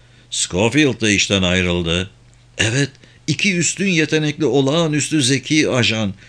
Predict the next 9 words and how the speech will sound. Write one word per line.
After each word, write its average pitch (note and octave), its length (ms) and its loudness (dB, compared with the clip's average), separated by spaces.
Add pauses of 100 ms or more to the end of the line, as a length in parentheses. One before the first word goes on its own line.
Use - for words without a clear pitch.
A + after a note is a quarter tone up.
Şimdi F3 420 4
bu E3+ 100 4
iki E3 240 0
kişi C#3+ 300 0
resmen D#3+ 360 0
yapmadıkları C#3+ 1040 -2
şeyi C#3 320 0
yapmak D3+ 400 -2
üzereler. A#2 680 -2